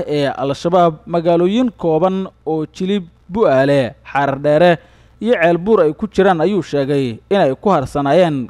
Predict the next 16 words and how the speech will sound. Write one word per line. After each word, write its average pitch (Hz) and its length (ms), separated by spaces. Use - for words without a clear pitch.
gacanta 151 420
cadowga. 143 500
Dib 143 200
u 151 60
dhac 160 180
weyn 175 300
ayuu 196 260
sheegay 143 560
in 202 160
uu 156 120
ku - 140
yimid 143 340
markii 180 460
la 143 200
eego 143 260
qorshaha 156 480